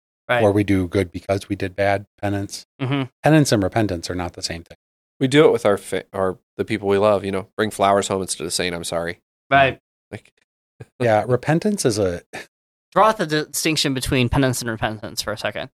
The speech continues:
Speaker 2: I mean, repentance is an acknowledgement of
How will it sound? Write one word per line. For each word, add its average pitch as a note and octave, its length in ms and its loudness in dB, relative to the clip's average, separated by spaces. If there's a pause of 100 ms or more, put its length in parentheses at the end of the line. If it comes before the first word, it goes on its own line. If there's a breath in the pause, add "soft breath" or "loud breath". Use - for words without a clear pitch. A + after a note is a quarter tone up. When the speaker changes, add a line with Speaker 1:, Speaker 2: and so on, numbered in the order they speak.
(140)
Speaker 2:
I D#3 100 4
mean, C#3 320 6
repentance F3 560 2
is G#2 120 2
an G#2+ 100 2
acknowledgement G2+ 880 0 (100)
of G2+ 340 0